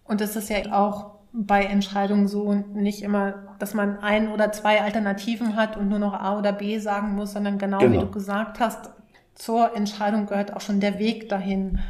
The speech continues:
Speaker 1: dazu.
Speaker 2: Ja, und manchmal, ganz ehrlich, weiß man's auch ja auch einfach nicht. Also das gehört zu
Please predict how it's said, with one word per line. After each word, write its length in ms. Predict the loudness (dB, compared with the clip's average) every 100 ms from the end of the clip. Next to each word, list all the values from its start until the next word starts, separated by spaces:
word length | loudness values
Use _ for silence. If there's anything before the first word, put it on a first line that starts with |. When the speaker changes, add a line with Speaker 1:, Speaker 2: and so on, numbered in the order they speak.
| -4
Speaker 1:
dazu. 520 | -6 -6 -8 -10 -12 -14 -12 -10 -8 0
Speaker 2:
Ja, 320 | 6 8 8 2 -6 -6 -6
und 420 | -10 -8 0 4
manchmal, 320 | 4 4 2 2
ganz 220 | -2 0
ehrlich, 200 | -2 6
weiß 200 | 6 6
man's 220 | -2 -2
auch 120 | -2
ja 100 | 0
auch 160 | 0 0
einfach 340 | -4 -2 0
nicht. 380 | 0 0 -4 -12 _ -8 0
Also 160 | 0
das 240 | 2 -2 0
gehört 380 | 4 6 4 0
zu 800 | -4 4 6 8 6 4 -4